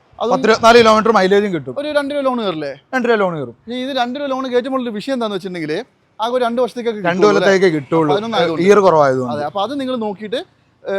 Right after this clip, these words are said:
Speaker 1: എന്താ വെച്ചാൽ നോക്കിയിട്ട് ചെയ്തോളാം. നമുക്ക് ആ ഉള്ളിലത്തെ കുറച്ച് വണ്ടി കാണിച്ചാലോ?
Speaker 2: ബാ, കാണിച്ചു കൊടുക്കാം.
Speaker 1: അപ്പൊ എന്തായാലും ദാ ഈ ഇപ്പൊ നമ്മൾ ഈ കാണിച്ച ഐ ട്വന്റിയും അതുപോലെ തന്നെ ആ സ്വിഫ്റ്റ്, ആ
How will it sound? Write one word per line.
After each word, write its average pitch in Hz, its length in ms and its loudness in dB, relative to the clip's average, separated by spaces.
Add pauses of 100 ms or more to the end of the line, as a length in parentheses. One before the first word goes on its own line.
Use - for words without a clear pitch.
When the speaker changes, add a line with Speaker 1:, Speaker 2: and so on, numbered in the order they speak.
(120)
Speaker 1:
എന്താ 202 120 -6
വെച്ചാൽ 202 220 -4
നോക്കിയിട്ട് 180 260 -10
ചെയ്തോളാം. 165 320 0 (200)
നമുക്ക് 277 160 0
ആ 277 80 4
ഉള്ളിലത്തെ 277 200 -4
കുറച്ച് 294 160 -4
വണ്ടി 269 160 0
കാണിച്ചാലോ? 254 380 2
Speaker 2:
ബാ, 240 120 10
കാണിച്ചു 190 200 0
കൊടുക്കാം. 139 220 -6 (400)
Speaker 1:
അപ്പൊ 247 100 -6
എന്തായാലും 277 220 0
ദാ 277 60 2
ഈ 277 80 -2
ഇപ്പൊ 233 340 -8
നമ്മൾ 294 140 -2
ഈ 311 120 -6
കാണിച്ച 285 240 -4 (120)
ഐ 262 160 -4
ട്വന്റിയും 285 340 -4
അതുപോലെ 269 320 -4
തന്നെ 269 100 -4
ആ 269 40 -4
സ്വിഫ്റ്റ്, 254 300 -4
ആ 233 40 2